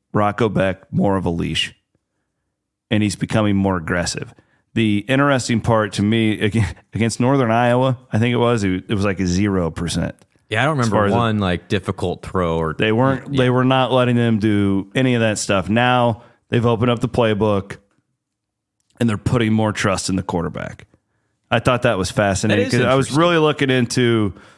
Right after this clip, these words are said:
Speaker 1: Blake Shapen, the Baylor quarterback. Uh, really a, a fascinating figure,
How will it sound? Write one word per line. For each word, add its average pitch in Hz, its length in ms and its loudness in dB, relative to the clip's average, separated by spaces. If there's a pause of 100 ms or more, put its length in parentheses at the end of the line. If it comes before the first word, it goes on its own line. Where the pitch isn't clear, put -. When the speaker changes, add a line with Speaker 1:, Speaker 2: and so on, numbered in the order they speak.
(1000)
Speaker 1:
Blake 123 220 0
Shapen, 120 360 0
the 107 80 2
Baylor 107 360 2
quarterback. 101 640 0 (1120)
Uh, 98 280 0
really 143 340 2
a, 110 140 2 (200)
a - 100 -6
fascinating 110 600 0
figure, 95 420 -2